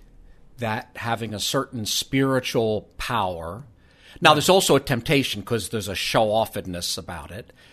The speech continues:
right? But I could see that having a spiritual power to be reminded that this really is a very, very ancient text.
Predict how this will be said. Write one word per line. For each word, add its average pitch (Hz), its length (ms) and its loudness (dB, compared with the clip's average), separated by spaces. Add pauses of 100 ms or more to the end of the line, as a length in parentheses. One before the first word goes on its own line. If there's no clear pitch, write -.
(140)
right? 117 240 2
But 120 140 4
I 190 80 6
could 202 180 -4
see 196 160 -2
that 143 220 0
having 127 260 -2
a 92 60 -4
spiritual 147 600 -2
power 113 380 0
to - 140 -4
be 139 180 0
reminded 135 960 0 (560)
that 117 320 4
this 135 360 2
really 131 480 4
is 113 120 0
a 104 80 -2
very, 107 460 0
very 101 340 -2
ancient 98 400 -8
text. - 600 -10